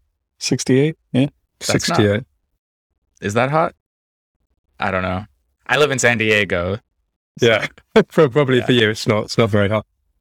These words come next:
Speaker 2: Yeah.
Speaker 3: Well, welcome to Street Talk. Today we have
Speaker 2: Thank you.
Speaker 3: Vitali Chile. Vitali is known as Spicy Chili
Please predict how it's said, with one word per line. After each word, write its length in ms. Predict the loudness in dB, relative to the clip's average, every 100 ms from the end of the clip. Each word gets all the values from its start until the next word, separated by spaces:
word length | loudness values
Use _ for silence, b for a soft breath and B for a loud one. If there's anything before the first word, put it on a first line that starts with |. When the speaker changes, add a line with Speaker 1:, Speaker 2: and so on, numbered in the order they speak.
| _ -8
Speaker 2:
Yeah. 300 | -6 -6 0
Speaker 3:
Well, 320 | 2 4 0 -6 -20 _ _ _
welcome 320 | 0 0 2 -2
to 80 | 0
Street 280 | 0 0
Talk. 320 | 2 0 -2 -10 _ _ -4
Today 380 | 2 4 2
we 160 | 2 0
have 240 | 0 -2 0
Speaker 2:
Thank 40 |
you. 80 | -2
Speaker 3:
Vitali 440 | 0 0 0 -2
Chile. 480 | -2 0 0 0 -4 _ _ _ -4
Vitali 340 | -2 0 2 2
is 140 | 2
known 200 | 0 0
as 120 | 0
Spicy 580 | -2 -2 0 0 0 0
Chili 460 | 0 0 2 0